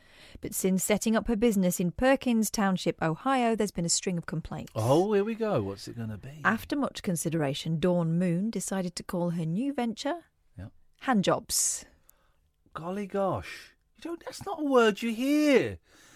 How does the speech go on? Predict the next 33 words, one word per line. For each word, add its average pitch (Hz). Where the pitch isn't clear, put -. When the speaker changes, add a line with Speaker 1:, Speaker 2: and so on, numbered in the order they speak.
Speaker 2:
Katie 165
says 135
that 135
the, 139
the 139
chat -
before 139
the, 127
uh, 127
the, 113
the 110
news 110
was, 107
uh, 104
was 104
a 113
little 107
bit 110
disconcerting. 117
Hopefully 156
hand 160
jobs 117
are 123
more 123
up 113
your 117
street, 120
Katie. 90
Speaker 1:
<laughs> -
Speaker 2:
That's 262
not 294
a 247
word 220